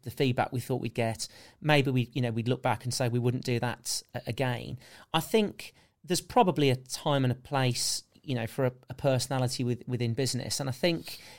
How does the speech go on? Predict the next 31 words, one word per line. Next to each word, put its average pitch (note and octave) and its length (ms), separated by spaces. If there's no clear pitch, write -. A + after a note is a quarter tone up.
if, - 340
if - 180
the F#3 80
personality D#3 720
of C3+ 320
the, C3 300
not G#3 160
just - 140
the C3 40
founder, D3 300
but - 100
the B2 60
team, B2+ 420
'cause B2 140
it's - 140
all D3+ 120
an B2+ 80
extension B2+ 460
of A#2+ 40
the A#2+ 60
same A#2+ 260
thing, A#2+ 280
you C3 80
know. A#2 100
So - 160
if F3+ 140
your E3 160
team E3 520
personality, A#2 760
let's G2+ 220
say, - 420